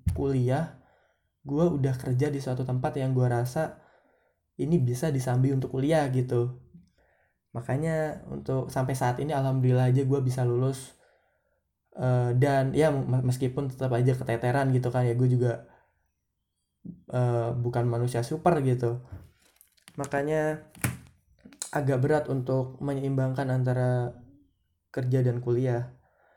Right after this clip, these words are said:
Nah, mungkin yang harus diperhatikan atau yang harus lu siapin sebelum, apa ya, sebelum atau saat akan menjalankan kerja sambil kuliah, atau kebalik ya,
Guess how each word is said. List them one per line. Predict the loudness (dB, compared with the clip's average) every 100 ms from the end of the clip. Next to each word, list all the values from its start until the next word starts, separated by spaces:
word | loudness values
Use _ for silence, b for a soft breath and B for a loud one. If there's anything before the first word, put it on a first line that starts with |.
| b b b b b b b b -20 -20 _ _ _ _ -6
Nah, | -6 -8 -16 _ _ _ _ _
mungkin | _ -4 -2 -2 -2
yang | 2 2 2
harus | 0 0 0 -2 -4 -12 -14 -10
diperhatikan | -2 0 0 -2 -2 2 2 2
atau | 0
yang | -2 -2
harus | -2 -4 -2
lu | 0 0
siapin | 0 -2 0 2 0 0 B B B B B B -20 -20 -20 -8
sebelum, | -2 0 2 6 6 4 -4 -8 -14 -18 -20 _ _ _ _ _
apa | -8 -2
ya, | -2 -2 -6 -14 _ -12
sebelum | -4 0 2 2
atau | 0 0 0 0 -2 -8 -20 _ _
saat | -8 -2 -2 -2
akan | -2 -2
menjalankan | 2 2 4 2 0 0 0 -2 -2
kerja | -2 2 2
sambil | 2 2 2
kuliah, | 0 0 -2
atau | -2 -6 -6
kebalik | -2 0 2
ya, | 0